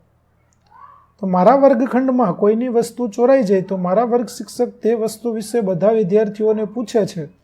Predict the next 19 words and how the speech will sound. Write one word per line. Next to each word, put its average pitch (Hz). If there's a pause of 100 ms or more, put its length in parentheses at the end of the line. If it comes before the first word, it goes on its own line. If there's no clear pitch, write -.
(420)
જો 175
કોઈ 269
ન 311
જણાવે 208
તો 208
બધા 196
વિદ્યાર્થીઓની 240
સ્કૂલ 208
બેગ, 226 (380)
તેમના 220
ખિસ્સા 226 (180)
વગેરેમાં 240
તપાસ 220
કરાવીને 226
ચોરાયેલી 240
વસ્તુને 175 (200)
શોધી 170
કાઢે 160
છે. 156